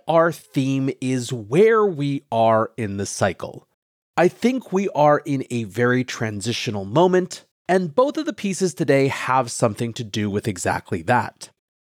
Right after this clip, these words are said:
The first is by John Rizzo, the Senior Vice President for Public Affairs at Clyde Group, and was featured on CoinDesk on August sixteenth. The piece is titled, "How PayPal Upended the Crypto Debate in Washington, D C."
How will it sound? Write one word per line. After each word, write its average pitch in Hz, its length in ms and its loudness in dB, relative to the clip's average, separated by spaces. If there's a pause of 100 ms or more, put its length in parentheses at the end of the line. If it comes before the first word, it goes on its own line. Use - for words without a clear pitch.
(180)
The 147 60 -6
first 220 380 2
is 185 100 -4
by 131 220 -4
John 107 380 -6
Rizzo, 180 340 4
the 143 100 -4
Senior 151 300 -4
Vice 127 240 -2
President 175 440 0
for 156 80 -4
Public 113 280 -4
Affairs 127 380 -2
at - 120 -10
Clyde 185 320 2
Group, 180 320 4 (200)
and 156 120 2
was 170 140 4
featured 208 380 0
on 156 160 2
CoinDesk 123 560 0
on 117 140 0
August 101 340 -8
sixteenth. - 680 -4 (400)
The - 80 -2
piece 170 300 0
is 151 80 0
titled, 135 560 2 (240)
"How 240 240 2
PayPal 196 640 0
Upended 156 460 0
the 139 60 0
Crypto - 320 0
Debate 110 460 0
in 110 160 -4
Washington, 98 560 -2
D 87 180 -6
C." 107 460 -2